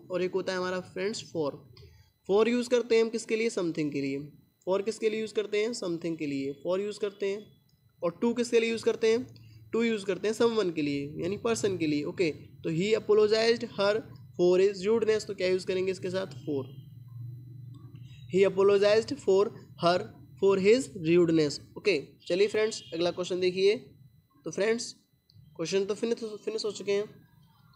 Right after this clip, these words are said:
ये देखिए फ्रेंड्स अगला क्वेश्चन है क्वेश्चन नंबर फिफ्टी,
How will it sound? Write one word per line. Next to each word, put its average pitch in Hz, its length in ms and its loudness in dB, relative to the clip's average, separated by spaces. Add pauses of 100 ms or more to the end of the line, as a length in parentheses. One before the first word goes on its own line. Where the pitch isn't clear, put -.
(1040)
ये 208 100 6
देखिए 247 220 4
फ्रेंड्स 240 300 4
अगला 220 200 4
क्वेश्चन 214 300 -2
है 214 100 2
क्वेश्चन 202 380 -6
नंबर 202 180 -2
फिफ्टी, 196 460 -2